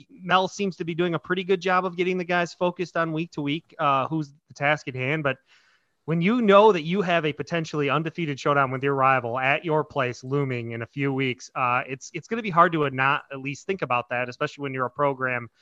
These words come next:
that openly acknowledges that they're your biggest rival. So, um, I, I thought again, though, like,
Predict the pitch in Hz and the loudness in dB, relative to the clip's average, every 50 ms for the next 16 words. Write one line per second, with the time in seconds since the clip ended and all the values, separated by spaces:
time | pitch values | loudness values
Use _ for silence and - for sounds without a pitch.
0 | _ _ _ _ - 151 151 147 - 139 131 135 135 127 117 - 135 147 156 143 | _ _ _ _ -2 0 0 0 0 -4 -6 -4 -4 -4 -4 -2 2 2 4 4
1 | 127 117 123 120 113 123 120 - 123 120 117 117 117 104 - 127 110 117 110 - | 2 0 -4 -8 -8 -8 -8 -6 -6 -6 -6 -6 -8 -6 -6 -6 -6 -6 -8 -4
2 | - 135 131 127 123 117 110 110 104 - - - 123 120 117 117 113 - - - | 0 2 4 4 4 2 -2 -6 -12 -12 -6 -4 -2 -2 -2 -2 -4 -8 -12 -20
3 | - - - _ _ _ - 160 165 156 156 156 156 156 - - - - - - | -20 -20 -20 _ _ _ 4 6 8 8 8 6 4 2 -2 -8 -8 -6 -2 4
4 | - 262 294 302 233 156 170 170 202 233 254 262 262 262 262 269 262 233 196 170 | 6 8 8 8 6 4 4 4 4 4 4 2 0 2 2 2 0 0 -2 -4